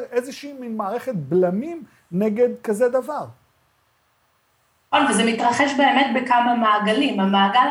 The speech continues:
Speaker 2: הראשון זה המעגל של המשטרה, זה פחות או יותר מה שיוצא החוצה בימים האחרונים. אני רוצה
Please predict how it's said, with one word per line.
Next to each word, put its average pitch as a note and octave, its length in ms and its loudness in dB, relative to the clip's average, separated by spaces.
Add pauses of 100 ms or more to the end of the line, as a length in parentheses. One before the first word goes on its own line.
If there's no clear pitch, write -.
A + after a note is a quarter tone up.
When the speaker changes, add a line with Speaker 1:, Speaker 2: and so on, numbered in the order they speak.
Speaker 2:
הראשון A#3 380 -4
זה G#3+ 120 0
המעגל G3 440 2
של G#3+ 220 -6
המשטרה, F3+ 760 2 (440)
זה G#3+ 320 -6
פחות A#3 280 2
או A3+ 60 0
יותר G#3 260 0
מה G3+ 120 2
שיוצא G3 400 0
החוצה F#3+ 400 -2
בימים F#3+ 460 2
האחרונים. F#3+ 720 0 (520)
אני B3+ 280 2
רוצה C#4 240 2